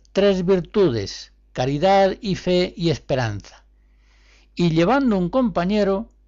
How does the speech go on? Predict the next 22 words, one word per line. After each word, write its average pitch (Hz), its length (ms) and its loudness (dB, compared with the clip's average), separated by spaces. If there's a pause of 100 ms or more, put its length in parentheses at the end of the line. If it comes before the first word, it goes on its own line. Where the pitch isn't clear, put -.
(260)
cuando 131 340 -2
tuviese 143 540 -2
hambre, 170 560 -2
esperaría 123 1040 -4
ayuda 127 720 -2
de 156 220 0
él, 120 260 -4 (640)
y 139 140 -4
cuando 135 420 -2
cayese, 170 720 0 (220)
que 127 160 -6
le 110 160 -4
ayudaría 110 640 -2
a - 20 -2
levantar, 170 680 -4 (640)
y 156 140 0
así 262 200 -2
también 226 600 0
se 156 260 -6
confiara 165 680 0
de 160 240 2
él 208 300 -4